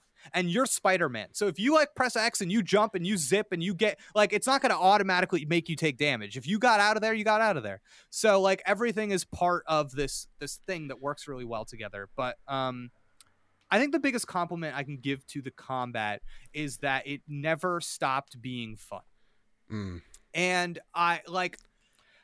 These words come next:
Speaker 1: I don't know. It's, it's, it's weird to say this, right? Because this
Speaker 2: Yeah.
Speaker 1: is, like, a sequel. It's a sequel. It's, we, we had Marvel Spider-Man, we had Miles Morales,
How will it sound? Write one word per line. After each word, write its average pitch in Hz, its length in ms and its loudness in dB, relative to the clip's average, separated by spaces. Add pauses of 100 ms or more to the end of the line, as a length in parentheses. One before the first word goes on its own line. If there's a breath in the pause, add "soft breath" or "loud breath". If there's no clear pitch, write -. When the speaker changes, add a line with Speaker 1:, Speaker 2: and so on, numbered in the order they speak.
(120)
Speaker 1:
I 262 60 -8
don't 277 140 -2
know. 302 240 6
It's, - 260 -4
it's, 208 260 -2
it's 208 160 -6
weird 285 300 4
to 247 80 -2
say 302 260 6
this, 151 220 0
right? 151 240 2
Because 214 220 -2
this 160 80 4
Speaker 2:
Yeah. 160 80 8
Speaker 1:
is, - 80 4
like, 359 100 0
a 208 60 0
sequel. 135 580 -6
It's 202 140 -2
a - 20 -6
sequel. 202 560 0 (320 loud breath)
It's, 196 320 0
we, 196 240 -2
we 180 160 0
had 190 200 2
Marvel 220 260 2
Spider-Man, 147 480 -2
we 147 100 -2
had 160 220 2
Miles 196 260 2
Morales, 123 560 -2